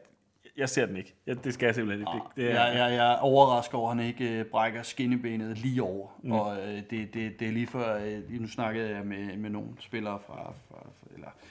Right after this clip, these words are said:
Speaker 2: snakkede med nogle fra Hillerød, og de, øh, der spurgte jeg også, om, om han har brækket benet.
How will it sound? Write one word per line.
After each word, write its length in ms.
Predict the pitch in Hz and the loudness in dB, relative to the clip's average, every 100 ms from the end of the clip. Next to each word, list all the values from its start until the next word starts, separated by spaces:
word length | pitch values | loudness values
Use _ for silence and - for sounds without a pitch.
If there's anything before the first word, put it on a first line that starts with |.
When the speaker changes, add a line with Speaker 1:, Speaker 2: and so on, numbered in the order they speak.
| - - | -20 -16
Speaker 2:
snakkede 200 | - 127 | 0 4
med 40 | 131 | 6
nogle 140 | 127 | 4
fra 80 | 147 | 6
Hillerød, 400 | 143 175 147 120 | 8 8 6 2
og 160 | 107 107 | -2 0
de, 160 | 123 | 4
øh, 260 | 123 113 104 98 85 95 - - - - - - _ - | 4 4 0 -4 -10 -18 -20 -20 -20 -20 -20 -20 _ -14
der 60 | |
spurgte 280 | - 127 120 | 0 4 4
jeg 80 | 110 | 4
også, 180 | 107 117 | 2 -4
om, 140 | 101 | -6
om 140 | 92 104 | -6 -6
han 100 | 101 | -6
har 80 | 98 | -6
brækket 280 | 92 107 | -6 -8
benet. 260 | 95 98 107 | -8 -8 -10